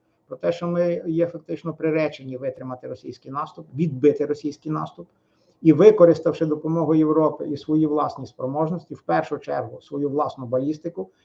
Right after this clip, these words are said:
яка вже, слава Богу, запустилася в серію, нанести Росії таку шкоду, такі удари всередині її території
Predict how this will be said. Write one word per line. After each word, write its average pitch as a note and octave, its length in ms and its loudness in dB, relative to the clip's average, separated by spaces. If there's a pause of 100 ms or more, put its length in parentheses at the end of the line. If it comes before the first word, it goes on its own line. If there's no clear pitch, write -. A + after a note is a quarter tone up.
яка - 220 -2
вже, C#3+ 140 0
слава F3 400 8
Богу, D3+ 320 2
запустилася B2+ 640 -10
в A2+ 60 -18
серію, G3 420 -8 (360)
нанести E3 460 -6
Росії F3+ 360 -4
таку B3 400 -4
шкоду, E3 540 2 (400)
такі D#3+ 300 0
удари G#3 500 2
всередині E3+ 720 -2
її D#3+ 280 -2
території D#3 720 2